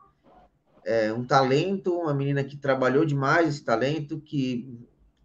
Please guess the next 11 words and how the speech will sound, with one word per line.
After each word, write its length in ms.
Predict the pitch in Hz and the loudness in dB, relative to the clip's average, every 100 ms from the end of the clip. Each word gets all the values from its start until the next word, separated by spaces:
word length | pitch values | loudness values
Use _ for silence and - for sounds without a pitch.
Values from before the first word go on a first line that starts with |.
| _ | _
que 80 | - | -8
passou 400 | 143 127 - 196 | 0 0 2 2
por 160 | 202 185 | 4 2
momentos 580 | 165 156 156 147 131 123 | 2 0 -2 -2 -4 -2
duros, 500 | 143 185 175 170 - | 2 4 4 2 -2
que 140 | 139 | -4
passou 440 | 147 120 - 160 | -2 -2 -2 -6
por 120 | 147 151 | -2 -2
momentos 320 | 127 127 123 | -2 -2 -6
difíceis, 800 | 110 - 185 170 170 156 147 _ _ _ _ _ _ _ _ | -10 -6 -4 -2 -2 -2 -4 _ _ _ _ _ _ _ _
que 280 | - 123 | -10 -8